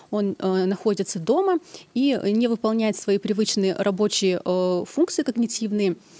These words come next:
А, также некоторые пациенты могут счесть данные жалобы несущественные и не предъявить акт-, э, своему врачу. Поэтому активное выявление данных жалоб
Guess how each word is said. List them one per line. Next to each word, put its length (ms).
А, 260
также 320
некоторые 340
пациенты 500
могут 300
счесть 460
данные 340
жалобы 460
несущественные 1000
и 160
не 220
предъявить 460
акт-, 220
э, 460
своему 300
врачу. 400
Поэтому 500
активное 540
выявление 600
данных 360
жалоб 400